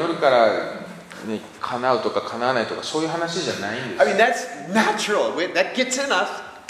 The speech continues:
Speaker 2: Well, if I just pray for another hour, then God will answer my prayer.
Speaker 1: ついついこう、あと一時間祈ればきっと叶えてくださるみたいな考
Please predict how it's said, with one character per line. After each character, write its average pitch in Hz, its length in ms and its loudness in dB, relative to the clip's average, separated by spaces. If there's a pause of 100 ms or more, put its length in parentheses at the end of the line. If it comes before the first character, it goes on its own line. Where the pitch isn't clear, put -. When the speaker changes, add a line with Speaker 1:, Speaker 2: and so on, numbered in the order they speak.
(500)
Speaker 2:
Well, - 100 -4
if - 60 -2
I 240 120 2
just 277 200 2
pray 262 180 2
for 214 160 2
another 214 260 6
hour, 185 560 4
then 294 260 6
God 147 280 0
will - 80 -6
answer - 240 -12
my 107 140 -12
prayer. 123 440 -12
Speaker 1:
つ - 120 -12
い 254 100 -8
つ 185 140 -8
い - 120 -8
こ 131 320 0
う、 - 20 -2
あ - 120 -4
と 160 100 -6
一 156 360 -10
時 - 40 -12
間 220 120 -2
祈 196 120 -4
れ 185 80 0
ば 165 140 -2 (360)
き - 200 -16
っ - 40 -20
と 175 280 -2
叶 170 240 -4
え 185 60 -2
て 175 80 -4
く 165 100 -6
だ 160 100 0
さ 165 140 -2
る 156 100 -2
み 139 100 -8
た 135 140 -2
い 120 40 -6
な 117 100 -4
考 151 240 -10